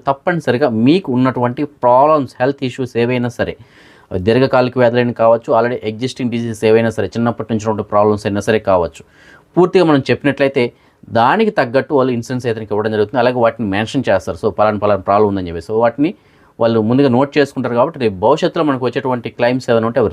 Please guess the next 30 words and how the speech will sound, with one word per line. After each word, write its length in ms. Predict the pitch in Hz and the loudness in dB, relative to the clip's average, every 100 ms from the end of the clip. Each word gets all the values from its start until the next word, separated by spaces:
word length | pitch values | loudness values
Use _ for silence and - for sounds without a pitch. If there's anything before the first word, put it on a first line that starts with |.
| 87 | 0
రిజెక్ట్ 360 | 113 160 - | 0 0 0
అవ్వకుండా 360 | 127 117 123 113 | 0 0 0 0
ఉండడానికి 440 | 104 98 98 175 - | 0 -2 -4 -10 -6
అవకాశం 360 | 104 95 90 92 | -4 -4 -6 -6
ఉంటుంది. 300 | 85 78 76 _ _ _ _ _ _ _ _ _ _ - | -10 -10 -12 _ _ _ _ _ _ _ _ _ _ -16
So, 260 | - 170 214 - _ - - - _ _ _ _ 104 | -2 0 0 -4 _ -20 -20 -20 _ _ _ _ 0
ఈ 80 | |
విధంగా 240 | 120 143 170 | 2 4 4
ఇన్సూరెన్స్ 420 | 139 131 151 147 | 2 2 0 0
తీసుకునేటప్పుడు 500 | 143 - 139 131 135 | -4 -2 -2 0 -2
తప్పనిసరిగా 520 | - - 127 135 127 | -2 -2 -4 -2 0
ముందుగా 340 | 117 113 123 123 | 0 2 2 2
ఉన్నటువంటి 320 | 117 113 107 | 0 -2 -4
ప్రాబ్లమ్స్ 360 | 107 101 107 | 0 2 0
అయితే 160 | 110 107 | -4 -6
కనుక 120 | 98 | -6
తెలియచేయండి. 540 | 95 98 - 95 95 - _ _ _ _ - | -4 -4 -2 -4 -2 -6 _ _ _ _ -2
అలాగే 360 | 139 180 220 - _ _ _ - | 0 2 2 -2 _ _ _ -4
ఇది 180 | 165 175 | 0 2
కూడా 240 | 139 - - _ _ | 0 -2 -8 _ _
మనకి 280 | 147 135 131 | 0 2 0
ఇప్పుడు 180 | 123 123 143 | -2 -2 -2
చూశారు 220 | 135 123 | 0 0
కదా, 200 | 120 180 - | 0 -2 -4
నాన్ 340 | 107 123 160 180 | -2 2 2 0
నెట్వర్క్ 320 | 151 127 120 | -2 -4 -2
హాస్పిటల్ 340 | 120 - 110 | -4 -4 -8
కూడా 100 | 123 | -2
వాళ్ళు 160 | 120 98 | -2 -2
వెళ్ళారు. 300 | 98 95 | -2 -2